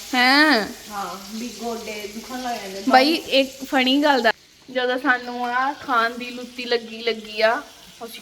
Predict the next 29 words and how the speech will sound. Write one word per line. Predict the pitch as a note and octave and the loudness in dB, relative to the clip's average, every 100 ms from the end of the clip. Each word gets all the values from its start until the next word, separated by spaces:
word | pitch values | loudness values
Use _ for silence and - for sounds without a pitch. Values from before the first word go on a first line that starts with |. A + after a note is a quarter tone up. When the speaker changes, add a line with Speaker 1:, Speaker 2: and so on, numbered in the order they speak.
| - | -16
Speaker 1:
ਕੀ | A3 B3 E4+ C#4 | -4 0 0 2
ਗੇੜੇ | C#4 B3+ | 4 6
ਦਿੱਤੇ | B3 C4 - D4 | 4 0 -4 -4
ਸਟੇਕ | D#4+ D4+ B3+ A3+ A#3 | -4 -8 -6 -2 0
ਦੇ, | A3+ | 0
ਅਸੀਂ | B3+ C4 | -2 -6
ਦੋ, | A3 C4 B3 B3 | -6 -2 0 0
ਲਗਾਤਾਰ | B3+ B3 A#3 A#3 A#3+ A3+ | 2 2 2 2 0 -2
ਦੋ | A3 G#3+ A3 | -6 -8 -8
ਹਫ਼ਤੇ | C4 - B3 | -8 -10 -14
ਸਟੇਕ | - G3 F#3 | -12 -14 -12
ਖਾਧੀ। | F3+ E3 G#3 - | -16 -16 -16 -10
Speaker 2:
ਤਿੰਨ | C#4 D4 | -10 -10
ਖਾ | B3+ A#3+ | -14 -14
ਲਈ, | G3 D#3+ - | -14 -16 -18
ਤਿੰਨ | A3 G#3 G3+ | -16 -16 -18
ਹਫ਼ਤੇ। | A3+ A#3 - E3+ - - | -20 -20 -20 -20 -20 -12
Speaker 1:
ਤੇ | C#4 | -8
ਫਿਰ | C#4+ C#4+ | -2 -2
ਕੀ | C#4 C4+ D4+ | -2 -6 -4
ਧੂੰਆਂ | - F#4 D#4 | -2 2 2
ਨਿਕਲਿਆ? | - C#4+ G4 - E4+ F4 G4+ - - - | 2 6 4 4 -6 -4 -4 -6 -20 -18
Speaker 2:
ਸਾਨੂੰ | C4 C4+ A3 | -16 -14 -12
ਗਰਮੀ | A3 G#3 B3+ | -10 -10 -12
ਚੜੀ। | C4 D#4+ - - A4+ C5 C5+ - - - - - - - - - - - - - - G5+ G5 G5 G5+ - - - A4 - - - | -12 -12 -12 -10 -10 -10 -12 -16 -20 -20 -20 -20 -20 -20 -20 -20 -20 -20 -20 -18 -12 -12 -10 -10 -10 -12 -20 -18 -18 -18 -18 -6
ਫਿਰ | E4 D#4 | -4 -4
ਅਸੀਂ | C#4+ D#4+ | -6 -12
ਰੁਕੇ | D4 C#4 C#4 | -12 -2 4
Speaker 1:
ਬਾਈ, | C#4 C#4 D4 D4+ E4+ | 6 4 2 2 2